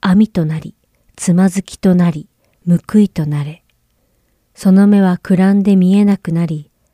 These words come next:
その背はいつまでもかがんでおれ。」では尋ねましょう。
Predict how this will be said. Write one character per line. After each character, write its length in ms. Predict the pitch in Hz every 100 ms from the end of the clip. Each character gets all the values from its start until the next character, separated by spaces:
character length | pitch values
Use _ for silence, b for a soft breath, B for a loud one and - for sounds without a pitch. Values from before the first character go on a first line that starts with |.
| _ _ _
そ 180 | - -
の 160 | 214 226
背 220 | - 226
は 220 | 196 165 -
い 80 |
つ 220 | 190 - 220
ま 160 | 202
で 100 | 180
も 180 | 160 151
か 220 | - 170
が 180 | 170 170
ん 120 | 175
で 120 | 170
お 140 | 165 160
れ。」 180 | 151 - _ _ _ _ _ _ _ _ _ _ _ _ _ _ _ _ _ _ _ _ _ _ _
で 140 | 226
は 160 | 226 190
尋 340 | - 180 180
ね 140 | 180 175
ま 120 | 180
し 180 | - 170
ょ 100 |
う。 100 | 160